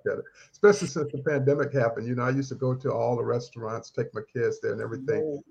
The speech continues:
Speaker 1: And then I just decided, you know what? 'Cause I can cook very well. I decided, hey, I'll just cook all our meals. Same thing for Thanksgiving. I'll cook everything. But I,
Speaker 2: Mm-hmm.
Speaker 1: what I did, I, uh, recruited my children to do the cooking. They didn't know it was gonna happen, but I recruited them. But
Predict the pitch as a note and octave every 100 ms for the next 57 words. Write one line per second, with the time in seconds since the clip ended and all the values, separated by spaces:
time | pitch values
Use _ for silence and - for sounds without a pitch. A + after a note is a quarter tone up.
0 | - - C#3 F#3+ F3+ E3+ E3+ - C3+ -
1 | D3+ D3 E3+ F#3 F3+ F3 F3 - D3 A#3+
2 | C#4 - G#3 - B2+ D#3 C#3 A#2 - -
3 | - _ _ _ D3+ E3 - D3 B2+ D3+
4 | C#3+ C#3 D3 C#3+ C3+ - E3 C#3+ C#3 C3+
5 | C3+ C3 B2 B2+ B2+ B2+ A3+ G3 F#3+ F3+
6 | - C3 D3+ C#3+ - C3+ C#3 C#3+ - D3
7 | D3+ C#3 C3 C3 C#3 C3+ C3+ - B2 A#2
8 | B2+ A#2+ B2+ C3 B2+ - F#3 E3+ C3+ B2+
9 | B2 A#2 A2 A2 _ - - C3+ C3 G3+
10 | F3+ - B2+ A#2 - - C#4 C#4+ A#2 -
11 | C3 - _ _ _ - B2+ C3 A#2+ -
12 | F#3+ E3 A#2+ C#3 E3 C#3 C#3+ C#3+ A#2+ -
13 | G#2 A2 B2+ B2+ A2+ A#2+ A#2 - D3 C3+
14 | - D3+ B2 A#2+ -